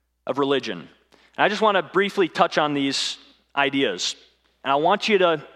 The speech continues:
hopefully be able to see where these are coming up in our culture and how this will lead people to say, "You have to answer this question,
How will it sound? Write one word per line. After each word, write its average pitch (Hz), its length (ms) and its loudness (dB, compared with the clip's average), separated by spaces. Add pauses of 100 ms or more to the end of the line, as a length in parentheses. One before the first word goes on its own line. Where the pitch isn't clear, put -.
(560)
hopefully 175 560 0
be 156 180 0
able 170 160 0
to 156 100 0
see 151 460 0 (240)
where 165 540 0
these 175 200 0
are 160 80 0
coming 160 340 0
up 135 260 -2 (540)
in 160 140 0
our 147 120 2
culture 117 500 -4 (320)
and 131 120 -8
how 190 300 2
this 185 260 0 (220)
will 156 240 2
lead 190 340 -2
people 175 360 -2
to 160 120 -4
say, 151 460 0 (520)
"You 139 120 -4
have 175 220 2
to 180 80 0
answer 151 280 -2
this 139 160 -2
question, 117 580 -4